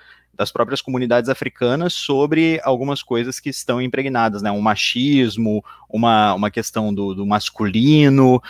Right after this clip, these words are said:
até que a gente pode ver essa questão do militarismo, né? Quando ele coloca esses dois caras aí segurando essas flores. Então, são vários estereótipos que se cruzam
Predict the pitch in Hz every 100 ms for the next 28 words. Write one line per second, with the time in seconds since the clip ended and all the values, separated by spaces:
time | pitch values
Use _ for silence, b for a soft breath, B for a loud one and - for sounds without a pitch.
0 | B 104 104 113 113 107 110 - 107 101
1 | 98 110 101 104 104 110 104 101 104 104
2 | 101 95 101 156 151 120 113 110 101 110
3 | 104 107 104 - 104 110 107 - 107 101
4 | 104 101 107 104 98 - - - 127 151
5 | 123 110 135 135 143 117 135 202 185 170
6 | 160 147 139 - - - - - - 165
7 | 277 247 151